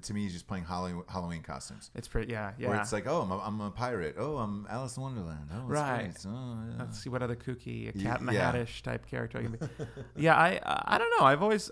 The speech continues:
Speaker 2: I've, I've always found Christopher Walken to be a very interesting guy. Really, just any actor who carries themselves. They walk into a room and they're just, that's them. That's,
Speaker 1: Yeah,
Speaker 2: you know, that's
Speaker 1: yeah.
Speaker 2: who they are. Um,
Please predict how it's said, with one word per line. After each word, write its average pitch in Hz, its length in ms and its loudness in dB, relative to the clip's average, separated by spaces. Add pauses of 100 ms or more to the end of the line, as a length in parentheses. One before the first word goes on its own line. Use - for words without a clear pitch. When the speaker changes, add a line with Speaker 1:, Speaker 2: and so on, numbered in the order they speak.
Speaker 2:
I've, 135 160 -2
I've 151 120 0
always 196 160 -2
found - 180 -6
Christopher - 380 -6
Walken 113 580 0
to - 60 -8
be 107 200 -2
a 107 280 0
very 113 280 0
interesting 113 480 -6
guy. 107 380 -4 (200)
Really, 302 240 -8
just 277 180 -10
any 196 160 -8
actor 135 300 -4
who 117 140 -6
carries 143 400 -4
themselves. 127 400 -4
They 131 80 -6
walk 143 220 -4
into 135 120 -8
a - 20 -4
room 120 220 -6
and 120 100 -6
they're 131 80 -10
just, - 220 -16 (140)
that's - 160 -20
them. 151 320 -16 (260)
That's, - 120 2
Speaker 1:
Yeah, 123 180 6
Speaker 2:
you - 40 -2
know, 120 120 -2
that's 85 140 0
Speaker 1:
yeah. 78 60 0
Speaker 2:
who 131 60 -2
they 135 140 -4
are. 147 160 -6 (500)
Um, 127 640 8